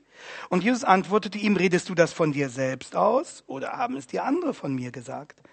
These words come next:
Pilatus antwortete: „Bin ich denn ein Jude? Dein Volk und die obersten Priester haben dich mir ausgeliefert. Was hast du getan?“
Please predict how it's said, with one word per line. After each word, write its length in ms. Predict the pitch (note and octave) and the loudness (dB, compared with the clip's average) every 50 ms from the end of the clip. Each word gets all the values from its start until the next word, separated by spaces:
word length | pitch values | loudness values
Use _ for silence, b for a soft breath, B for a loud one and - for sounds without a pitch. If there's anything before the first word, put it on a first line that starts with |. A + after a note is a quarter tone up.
| b b b _ | b b b _
Pilatus 400 | C#3 C#3 C#3 D3 D#3+ - F3+ - | -4 0 2 2 2 0 -2 -2
antwortete: 640 | D#3+ E3+ E3 D3+ C#3+ D#3 E3 D#3+ - D3 F#3 F3 E3 B B B | -2 -2 -2 0 0 0 0 0 0 0 0 0 0 B B B
„Bin 120 | - E3+ F3+ | 2 4 4
ich 100 | F3+ - | 6 6
denn 100 | G3 F#3+ | 8 8
ein 140 | F3+ F3 F3+ | 8 8 8
Jude? 320 | G3 A#3+ C4+ D4+ E4 G#4 - - - _ b b b - | 6 6 8 10 8 8 6 0 -12 _ b b b 2
Dein 260 | - C#4 D4+ F4+ G#4+ F4+ | 6 8 8 8 8 8
Volk 340 | - B3+ A#3 G#3+ G#3 - A#3 | 10 10 10 10 10 8 4
und 80 | G#3 | 2
die 60 | F#3 A3+ | 4 8
obersten 360 | G#3+ G#3+ G#3 F#3 - A3+ F#3 | 10 10 10 10 8 2 -2
Priester 380 | - - A3+ G#3+ - - G#3 | 2 2 2 2 6 8 8
haben 140 | F#3+ F#3+ F#3+ | 8 8 6
dich 100 | E3+ D#3 F3 | 4 4 6
mir 140 | G3+ F#3+ | 8 10
ausgeliefert. 760 | F#3 F#3 F#3 F3+ - - F#3+ F3+ F3+ D#3+ - E3+ D3 D3 - B B B B B B B | 12 10 10 8 4 -2 -4 -4 -6 -4 -2 -4 -4 -4 -8 B B B B B B B
Was 240 | - F#3 - - | 6 6 6 4
hast 160 | - G3 - - | -2 -8 -8 -8
du 60 | A3+ | -4
getan?“ 560 | F#3+ G#3+ G3+ - - C4+ C#4+ A#3 D#3 C3 B2 | -4 -4 -4 -4 -4 -4 -4 -4 -6 -8 -10